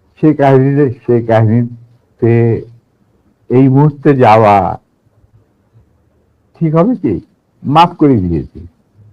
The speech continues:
জিয়া রহমান আমাদেরই একজন ছিলেন। আচ্ছা, to be frank with you, উনি ক-,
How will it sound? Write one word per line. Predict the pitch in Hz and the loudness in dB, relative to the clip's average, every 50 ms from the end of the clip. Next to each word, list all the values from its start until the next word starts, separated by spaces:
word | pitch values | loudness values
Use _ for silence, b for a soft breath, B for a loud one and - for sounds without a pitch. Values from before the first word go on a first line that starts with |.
| _ _ _ _ _ _ _ _ _ _ _ _ _ _ _ _ _ 151 151 | _ _ _ _ _ _ _ _ _ _ _ _ _ _ _ _ _ 0 2
জিয়া | 165 196 196 196 | 4 6 6 6
রহমান | 196 202 196 196 202 208 202 | 6 6 6 4 4 4 4
আমাদেরই | 190 170 170 185 185 180 185 190 185 | 4 4 4 4 4 4 4 4 6
একজন | 156 127 117 107 110 120 113 | 4 4 2 0 -2 -4 -6
ছিলেন। | 110 - 113 92 85 76 64 - - _ _ _ | -6 -6 -6 -6 -6 -6 -8 -10 -16 _ _ _
আচ্ছা, | - 160 156 - 160 | -14 -12 -8 -6 -6
to | 143 123 - _ _ - 147 | -6 -6 -10 _ _ -4 -2
be | 151 147 123 | -2 -2 0
frank | - 151 143 147 131 | 0 0 0 0 0
with | 113 117 104 85 - - 120 | -4 -6 -8 -8 -8 -12 -20
you, | 101 _ _ _ _ _ _ _ _ _ _ _ _ _ _ _ _ _ _ _ _ _ _ _ _ _ _ _ _ _ - - | -20 _ _ _ _ _ _ _ _ _ _ _ _ _ _ _ _ _ _ _ _ _ _ _ _ _ _ _ _ _ -6 -2
উনি | 190 214 226 | 0 0 0
ক-, | - - 185 180 175 180 123 | 0 2 2 4 4 4 2